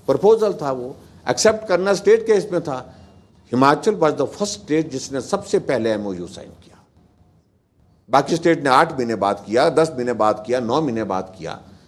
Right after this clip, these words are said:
और वेस्ट बंगाल ने अभी तक नहीं किया। उन्होंने नहीं किया तो आप भी नहीं करते।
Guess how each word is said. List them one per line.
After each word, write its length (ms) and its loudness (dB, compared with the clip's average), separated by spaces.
और 400 0
वेस्ट 260 4
बंगाल 260 4
ने 100 0
अभी 180 4
तक 220 0
नहीं 120 -6
किया। 220 -14
उन्होंने 240 -2
नहीं 120 0
किया 200 -6
तो 60 0
आप 120 6
भी 100 2
नहीं 160 0
करते। 380 -4